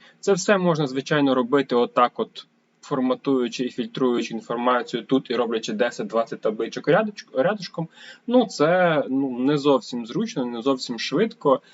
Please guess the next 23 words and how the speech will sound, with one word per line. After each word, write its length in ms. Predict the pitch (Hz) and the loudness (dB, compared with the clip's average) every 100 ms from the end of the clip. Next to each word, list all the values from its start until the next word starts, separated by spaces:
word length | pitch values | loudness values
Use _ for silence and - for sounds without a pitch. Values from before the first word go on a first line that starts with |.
| _ - | _ -2
і 100 | 139 | 2
нікому 520 | 131 - 139 131 120 - | 2 2 0 0 -2 -4
такий 420 | 107 - 123 - | -6 -2 -2 0
аналітик, 520 | 113 110 156 160 104 | -2 0 0 0 -6
в 40 | - | -4
принципі, 600 | - 135 143 - - 113 | 0 0 0 -6 -6 -2
е, 540 | 104 - 107 104 104 107 | -2 -2 -4 -4 -4 -2
<laughs> 60 | |
не 200 | 147 117 | 0 0
потрібний. 540 | 117 131 101 95 80 - _ - - _ | -4 -8 -8 -10 -12 -16 _ -20 -20 _
Тому 320 | - 180 269 214 | -8 -2 0 0
ми 160 | 180 | 0
з 80 | 151 | 0
вами 360 | 139 175 180 135 | 2 2 0 -4
вчимо, 600 | - 117 117 135 156 - | -6 -8 -4 -2 -2 -4
е, 520 | 135 139 131 127 123 | -2 0 0 0 -2
ся, 160 | 123 131 | -4 -4
як 220 | 120 - | -2 -4
це 140 | - 107 | -6 -6
зробити 340 | 98 113 110 | -4 -6 -6
в 60 | 95 | -6
зведеній 460 | 104 101 104 98 | -2 -2 -2 -6
таблиці. 420 | - - 73 - | -8 -14 -16 -20